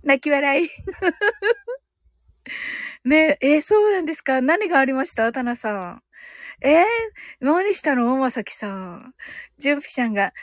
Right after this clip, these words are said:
ビリケン人形が通天閣にあります。と。おー、知ってる、知ってる。知ってます。ビリケン。足の裏をこう触って、金運だったかな？金運ですか？金運が良くない。健康？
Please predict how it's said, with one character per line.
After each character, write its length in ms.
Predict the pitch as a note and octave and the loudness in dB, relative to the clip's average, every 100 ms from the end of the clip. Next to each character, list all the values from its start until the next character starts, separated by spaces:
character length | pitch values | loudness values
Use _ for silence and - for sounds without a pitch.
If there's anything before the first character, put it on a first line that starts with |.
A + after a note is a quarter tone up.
| - | -14
ビ 160 | A3+ C#4 | -2 0
リ 120 | D#4+ | 2
ケ 180 | E4+ E4 | 0 0
ン 100 | D#4 | -2
人 240 | D#4+ D#4+ | -4 -4
形 220 | C#4 C4 A#3 | 2 2 4
が 240 | C#4 - | 0 0
通 200 | - E4 | -6 -6
天 140 | F#4+ | -6
閣 320 | G4+ G#4 G#4+ G4+ | -6 -6 -6 -4
に 100 | G4+ | -2
あ 120 | G4+ | 0
り 140 | G#4 | 0
ま 60 | G#4+ A4 A4 A4 | -2 -6 -8 -10
す。 120 | G#4+ - | -10 -8
と。 140 | - - - | -8 -8 -8
お 360 | - F#4+ A4+ A4 | 2 4 6 4
ー、 40 | |
知 140 | G#4 F#4 | 2 0
っ 20 | |
て 160 | - G#4 | 2 2
る、 100 | G#4+ | 2
知 120 | F4 | 0
っ 20 | |
て 160 | F#4+ F#4 | -2 0
る。 260 | F4+ D#4+ | 0 0
知 120 | C4+ | -2
っ 20 | D#4 | -4
て 140 | E4+ | -4
ま 120 | E4+ | -4
す。 240 | - D4 B3+ | -2 -4 -2
ビ 160 | B3+ | -4
リ 120 | B3 | -6
ケ 340 | - B3 A#3+ A#3 | -4 -2 0 -2
ン。 60 | - - - | -6 -18 -6
足 260 | - B3+ D#4+ | -4 -2 2
の 140 | C#4+ | 4
裏 260 | C#4 C4+ B3+ | 6 6 4
を 160 | A3 G#3+ | 0 -2
こ 140 | A#3 | -6
う 40 | |
触 280 | A3 C4 A#3+ | -2 -2 0
っ 60 | B3 | -2
て、 640 | - - D4+ A3+ D#3+ - - - _ _ | -4 -2 0 0 -4 -10 -20 -20 _ _
金 260 | - G4 G#4+ | -4 -4 -4
運 360 | G#4 G#4 G#4+ | -6 -6 -4
だ 100 | A4 | -6
っ 80 | - | -6
た 100 | - | -8
か 140 | F#3+ | -8
な？ 280 | F#3+ G3 F#3+ - | -8 -8 -10 -4
金 240 | D4+ D4+ | 0 2
運 160 | D#4 D4+ | 2 0
で 100 | D4+ | -4
す 80 | - | -6
か？ 360 | E3 D#3+ G#3+ - _ _ _ - _ - | -12 -12 -16 -20 _ _ _ -20 _ -2
金 240 | E4 E4 | 0 4
運 220 | D#4 D#4 | 4 4
が 120 | D4+ | 2
良 140 | C#4+ C#4 | 0 0
く 100 | G#3 | -4
な 120 | F3 | -6
い。 40 | |
健 200 | F#3+ F4+ | -2 -2
康？ 120 | G4+ | 0